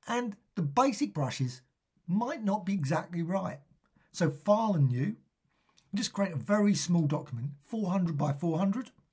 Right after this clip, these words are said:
and create. Just go down here and select the polygon tool. Polygon tool's great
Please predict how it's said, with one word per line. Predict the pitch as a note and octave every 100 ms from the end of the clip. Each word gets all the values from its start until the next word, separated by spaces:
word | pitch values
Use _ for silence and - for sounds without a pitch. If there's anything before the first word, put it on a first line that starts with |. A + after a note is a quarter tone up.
| _ _ _ -
and | G3+ F3+
create. | D3+ B2+ C#3+ - _ _ _ _ _ _ _ _ _ _ _ _ _
Just | D#3+ F#3
go | D#3+
down | D#3+ D3+
here | G3 A#3 - _ _ _ -
and | E3+
select | E3+ F3 F3
the | C#3+
polygon | F3+ F3 C3+ A#2+
tool. | G#2 C3+ B2 - _ _
Polygon | - C4 F#3 F#3
tool's | E3+ D3
great | - E3 A#3 A3